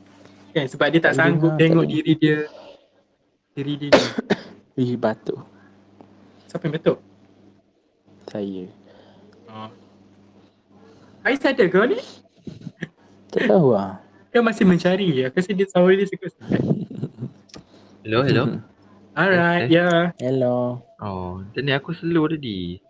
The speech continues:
Speaker 1: Melo.
Speaker 2: <laughs> Em, Melo.
Speaker 1: Okey, misteri betul cicak tu rumah siapa sebenarnya?
Speaker 2: Banyak.
Speaker 1: Rumah Amir ke?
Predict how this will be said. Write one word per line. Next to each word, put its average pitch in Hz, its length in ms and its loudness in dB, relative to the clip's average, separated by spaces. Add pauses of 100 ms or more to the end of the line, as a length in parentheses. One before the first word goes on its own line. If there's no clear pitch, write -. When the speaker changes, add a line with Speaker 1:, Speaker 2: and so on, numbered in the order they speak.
(400)
Speaker 1:
Melo. 151 600 2 (1160)
Speaker 2:
<laughs> 131 80 -2 (2000)
Em, 107 160 -8 (240)
Melo. 92 760 -6 (560)
Speaker 1:
Okey, 196 300 2
misteri 185 440 2
betul 220 280 2
cicak 214 320 0
tu 247 100 -2
rumah 202 220 6
siapa 170 240 0
sebenarnya? 156 480 0 (2250)
Speaker 2:
Banyak. - 180 0
Speaker 1:
Rumah 196 320 4
Amir 196 240 4
ke? 185 140 6